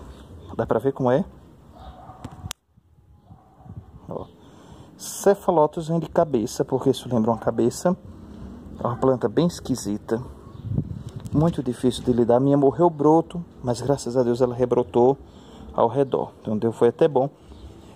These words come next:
Como é que eu consegui? Eu vi isso aqui com um cara que tem planta muito, é do site Plantas Carnívoras, que você pega o vaso, corta aqui do lado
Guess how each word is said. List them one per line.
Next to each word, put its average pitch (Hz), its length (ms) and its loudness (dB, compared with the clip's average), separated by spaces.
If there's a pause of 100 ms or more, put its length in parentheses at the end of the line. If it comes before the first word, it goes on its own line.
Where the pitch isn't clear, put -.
(100)
Como 185 200 4
é 196 40 4
que 190 120 -2
eu 185 60 6
consegui? 170 420 -2
Eu 131 80 6
vi 147 100 0
isso 175 180 -2
aqui 135 260 2
com 135 260 2
um 135 60 -4
cara 113 360 -2
que - 100 -12
tem 123 140 -8
planta 123 480 0
muito, 120 260 0
é 117 40 2
do 117 120 -4
site 107 520 -2 (520)
Plantas 117 380 0
Carnívoras, 113 680 -4 (920)
que - 120 -16
você 117 240 -6
pega 139 260 0
o 151 40 -4
vaso, 123 440 0 (260)
corta 123 280 -2
aqui 135 100 -8
do 123 80 -4
lado 120 380 0